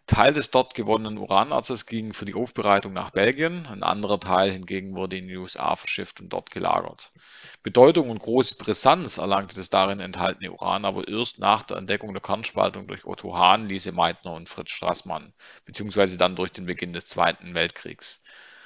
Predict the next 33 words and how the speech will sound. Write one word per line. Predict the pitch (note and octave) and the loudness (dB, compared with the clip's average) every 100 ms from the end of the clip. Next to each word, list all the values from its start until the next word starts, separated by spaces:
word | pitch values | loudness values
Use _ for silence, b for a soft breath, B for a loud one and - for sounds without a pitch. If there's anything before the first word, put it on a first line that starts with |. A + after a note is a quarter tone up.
| B | B
Das | - | 2
Deutsche | B2+ C#3+ A2 | 6 6 6
Reich | G#2 C#3+ - | 8 8 4
kam | - G#2 G2+ | 6 6 8
dadurch | G2+ A#2+ B2 | 6 6 4
nämlich | A2+ G#2+ G2+ | -2 -2 -4
in | G#2 | -4
Besitz | G2 F#2+ E3 - - | -4 0 0 0 -4
von | G#2+ F#2+ | -6 -6
größeren | - A#2+ G#2 G2+ | -4 -2 -2 0
Mengen | A#2+ C3+ F#2+ | 0 0 -6
des | - | -4
belgischen | G2 F#2+ F2+ - | 0 0 -2 -8
Urans | E2 E2+ E2+ A#2+ B2+ | -6 0 0 0 -8
und | |
verwendete | F#2+ F#2+ G2+ A2+ G#2+ | -8 0 0 0 -2
es | G#2 G#2+ - | -2 -2 -4
nach | G2+ F#2+ - | 2 2 2
der | - | -4
Aufbereitung | G2+ - - F#2 F#2 G2+ G2+ G2+ - | -6 -6 2 2 2 -2 -12 -14 -18
unter | G2 G2 E2+ | -14 -6 -6
anderem | F#2 F#2+ F#2 | -6 -10 -8
durch | F#2+ | -10
die | - | -6
Auer | - G#2+ A#2+ | -2 0 0
Gesellschaft | G#2+ G#2+ G2+ G#2 G2 - | 4 4 4 2 2 -2
für | - - - - | -16 -16 -16 -6
die | A2 - | -4 4
Kernforschung, | A#2+ C#3+ C#3 C3 C#3+ C3+ B2 | 6 6 6 6 6 0 -2
zum | A2+ | -2
Beispiel | G#2 G#2 - A2 | 0 0 0 -4
im | G2+ | -4
extra | F#2 - G2+ F#2+ F#2+ | -6 -2 4 6 6